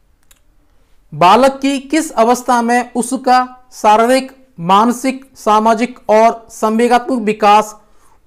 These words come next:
पूर्ण रूप से हो जाता है, ए है शैशवावस्था, बी है बाल्यावस्था,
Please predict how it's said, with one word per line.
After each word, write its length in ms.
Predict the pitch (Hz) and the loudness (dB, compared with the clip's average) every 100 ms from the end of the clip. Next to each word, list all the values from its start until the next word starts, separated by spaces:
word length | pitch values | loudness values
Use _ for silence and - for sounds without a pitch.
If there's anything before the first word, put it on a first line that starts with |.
| - | -2
पूर्ण 320 | 269 302 285 | 0 2 2
रूप 260 | 247 254 | 0 -2
से 220 | 254 240 247 240 - | -2 0 0 -2 -2
हो 140 | 240 | 0
जाता 360 | 233 233 220 226 | 2 0 2 0
है, 340 | 202 202 - - - | 2 -2 -4 -18 -10
ए 220 | 208 240 240 | -2 2 2
है 260 | 247 - _ _ - | 2 -6 _ _ -12
शैशवावस्था, 800 | - 220 220 240 247 254 254 240 240 - _ _ - | -2 -2 2 2 2 0 0 2 0 -10 _ _ -12
बी 260 | 170 214 | -6 -2
है 360 | 226 240 220 160 | 0 0 -4 -2
बाल्यावस्था, 880 | 170 190 233 240 240 240 233 226 | 2 2 2 0 -2 0 0 0